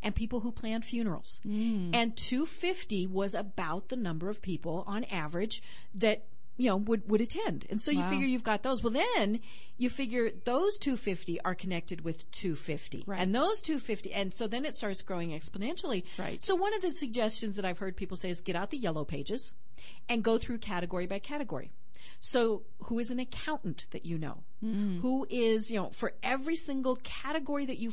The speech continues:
Speaker 1: you know, listing that you have in the, the yellow pages, do you know somebody?
Speaker 2: Right.
Speaker 1: You know, now it might get a little strange when you're getting to zookeeper and things like that, but you never know.
Speaker 2: <laughs> You never
Speaker 1: You know,
Speaker 2: know.
Speaker 1: somebody might really, and, and so that is a,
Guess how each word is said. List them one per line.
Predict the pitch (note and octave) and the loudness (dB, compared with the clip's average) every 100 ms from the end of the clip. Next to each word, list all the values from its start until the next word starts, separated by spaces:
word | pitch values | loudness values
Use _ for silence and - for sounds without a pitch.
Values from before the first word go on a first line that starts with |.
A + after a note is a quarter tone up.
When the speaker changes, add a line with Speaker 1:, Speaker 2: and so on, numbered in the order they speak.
| A3+ | -2
Speaker 1:
you | - G#3 | 0 2
know, | F#3 | 2
listing | G#3+ E4+ - C#4 | 2 0 2 0
that | B3+ | 0
you | A3+ | 0
have | A3 G#3 F#3+ F#3+ G#3 | 0 0 -2 -2 -2
in | G3+ F#3+ | 0 0
the, | F#3 - E3 | 0 -2 -2
the | F3+ | -2
yellow | F3+ B3+ G#4 G4+ | 0 2 2 0
pages, | G3 D#3 E3 F3 - - - - | 0 0 0 0 -2 -4 -4 0
do | A3+ | 4
you | D4 D4 | 4 4
know | C#4 D#4 | 4 2
somebody? | D#4+ F3+ D3+ - - - | 2 0 0 -2 -4 0
Speaker 2:
Right. | G#3 | 2
Speaker 1:
You | E3+ | 2
know, | |
now | G3+ B3 B3+ | 2 4 4
it | C4 | 4
might | E4 F#4 | 4 4
get | F#4 | 2
a | F4 | 4
little | D#4 D#4 D#4 | 4 4 2
strange | - B3 A#3 A#3 | 2 0 0 0
when | A#3 | 0
you're | A3+ | 0
getting | G#3+ A3 | 0 0
to | G#3+ | 0
zookeeper | G#3+ D#3+ G3+ G3 G#3 F#3+ F#3+ F#3 F#3 | 0 0 0 0 -2 0 2 4 4
and | F3+ A#3+ | 6 4
things | F#3+ | 4
like | G#3 F#3 | 2 4
that, | - | 2
but | F#4+ | 2
you | B4 B4+ | 2 2
never | B4 A3+ | 4 4
know. | F#4 - - | 2 0 0
Speaker 2:
<laughs> | |
You | A#3 A3 | 0 0
never | A3+ C4 | 2 6
Speaker 1:
You | C#4+ | 6
know, | |
Speaker 2:
know. | B3 | 6
Speaker 1:
somebody | - F4 E4 | 4 4 4
might | A#3+ G#3 | 4 2
really, | G3+ A#3 A3+ G#3+ | 0 2 2 2
and, | A#3 - - A#3 | 0 0 -2 -2
and | B3+ | 2
so | C#4 | 2
that | D4 E4+ | 0 0
is | E4+ | 0
a, | D#4+ | 0